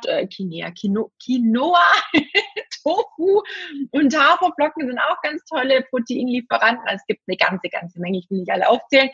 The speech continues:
Ähm, genau, und jetzt hier, ich möchte euch einfach gerne noch mal ein paar weitere Erfahrungen, die ich persönlich mit dem Experiment in Verbindung bringe, also was ich einfach so feststellen durfte. Und ich bin, seitdem ich mich hauptsächlich pflanzlich ernähre, immer satt.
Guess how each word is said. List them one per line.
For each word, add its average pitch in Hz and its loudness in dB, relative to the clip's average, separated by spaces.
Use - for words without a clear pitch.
Ähm, 214 -2
genau, 180 0
und 180 -2
jetzt 226 2
hier, - 4
ich 240 2
möchte 311 4
euch 277 2
einfach 285 -2
gerne 269 2
noch 269 -6
mal 233 0
ein 233 -2
paar 220 0
weitere 285 2
Erfahrungen, 262 0
die 226 -2
ich - -2
persönlich 277 0
mit 196 -4
dem 196 -4
Experiment 190 -4
in 185 -8
Verbindung 202 -4
bringe, 233 -2
also 180 -4
was 196 0
ich 233 -2
einfach 202 -2
so 196 -14
feststellen 202 -2
durfte. 220 -6
Und 214 0
ich 220 -8
bin, 240 2
seitdem 233 2
ich 262 -2
mich 240 -2
hauptsächlich 233 0
pflanzlich 262 -2
ernähre, 262 -2
immer 320 2
satt. - -4